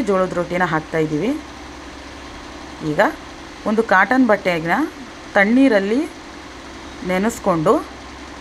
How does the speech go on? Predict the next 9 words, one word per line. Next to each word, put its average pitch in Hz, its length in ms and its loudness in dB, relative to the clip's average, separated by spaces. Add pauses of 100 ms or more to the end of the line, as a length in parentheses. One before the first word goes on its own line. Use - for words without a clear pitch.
(140)
ಈಗ 170 120 0 (160)
ಅದನ್ನು 165 280 2 (400)
ಚೆನ್ನಾಗಿ 196 360 4
ಹಿಂಡ್ಬಿಟ್ಟು 185 420 0 (560)
ಈಗ 185 100 0 (240)
ಈ - 20 -2 (680)
ಜೋಳದ 220 360 6
ರೊಟ್ಟಿ 190 220 0 (120)
ಮೇಲೆ 175 180 2